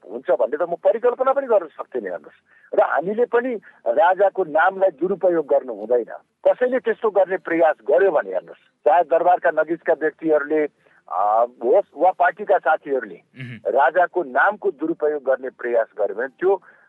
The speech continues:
Speaker 1: प्रत्युत्पादक हुन्छ, त्यसले कसैको पनि हित गर्दैन।
Speaker 2: तर यहाँ त राजाको सन्देश भन्दै कतिपयले मतै माग्नेसम्मको स्थिति बनिराखेको छ।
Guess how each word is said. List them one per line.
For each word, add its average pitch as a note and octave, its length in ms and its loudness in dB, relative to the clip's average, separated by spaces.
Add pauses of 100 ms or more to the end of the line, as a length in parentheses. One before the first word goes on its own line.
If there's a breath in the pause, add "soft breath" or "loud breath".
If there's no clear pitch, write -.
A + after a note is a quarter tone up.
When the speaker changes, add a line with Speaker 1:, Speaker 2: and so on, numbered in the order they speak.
Speaker 1:
प्रत्युत्पादक G3 640 0
हुन्छ, - 420 -8 (440)
त्यसले G3 440 0 (320 soft breath)
कसैको A3 320 0
पनि F#3+ 200 -2
हित A#2 180 -6
गर्दैन। - 420 -8 (240)
Speaker 2:
तर C#3 100 -4
यहाँ C#3 200 -6
त D3 80 -8
राजाको C3 460 -4
सन्देश C3 460 -8
भन्दै A#2 200 -8
कतिपयले C3+ 480 -6
मतै C3 340 -4
माग्नेसम्मको C3+ 680 -4
स्थिति C3 320 -10
बनिराखेको A#2+ 600 -8
छ। D3+ 100 -12